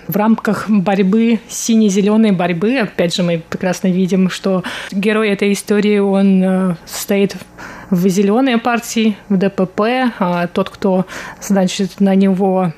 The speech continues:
доложил, он из партии Гоминдан, ну, и поэтому, мне кажется, это такая очень политическая история сама по себе. Что расценивается как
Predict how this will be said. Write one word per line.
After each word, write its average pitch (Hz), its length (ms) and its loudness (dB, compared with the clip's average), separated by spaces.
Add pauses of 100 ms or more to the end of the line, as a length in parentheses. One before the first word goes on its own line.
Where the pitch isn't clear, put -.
(160)
доложил, 202 680 2 (500)
он 185 160 2
из 185 120 0
партии 185 320 -2
Гоминдан, 190 720 0
ну, 185 280 0
и 170 40 -2
поэтому, 185 440 -2
мне 185 180 0
кажется, - 460 -4
это 165 560 -2
такая 165 320 -2
очень 170 260 -2
политическая 180 720 -2
история 202 420 -2
сама 175 300 0
по 156 100 -8
себе. 165 380 -4 (760)
Что 311 640 -2 (100)
расценивается 240 1300 -2 (140)
как - 360 -4